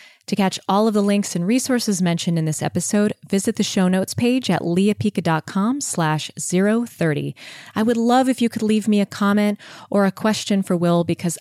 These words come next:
I want to hear about the challenges you face when presenting information. Anything you'd like me to talk about here. Or you can tweet me a question for the show by including my Twitter handle, which is at Leah Pica, and including the hashtag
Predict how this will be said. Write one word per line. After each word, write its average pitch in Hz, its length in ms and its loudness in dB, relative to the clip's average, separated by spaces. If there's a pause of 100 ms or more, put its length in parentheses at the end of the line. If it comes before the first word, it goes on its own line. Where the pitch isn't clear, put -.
I 247 160 0
want 254 140 4
to 254 80 4
hear 240 220 2
about 208 260 0
the 208 60 -2
challenges 180 640 -2
you 196 280 0
face 156 500 -2
when 165 180 -4
presenting 160 480 -4
information. 151 840 -6 (540)
Anything 233 560 2
you'd 190 100 0
like 160 240 -2
me 156 80 -2
to 156 80 -4
talk 156 240 -6
about - 280 -6
here. - 360 -8 (420)
Or 254 300 2
you 220 140 0
can 214 160 2
tweet 202 220 0
me 208 100 0
a 226 40 0
question 285 380 0
for 190 160 -2
the 175 100 2
show 165 440 0
by 170 80 -2
including 165 420 -2
my 160 140 -2
Twitter 208 320 0
handle, 226 400 0
which 196 200 -2
is 151 300 -2
at 180 240 0
Leah 190 240 2
Pica, 277 420 -2 (360)
and 180 120 0
including 196 440 2
the 180 80 0
hashtag 175 720 -2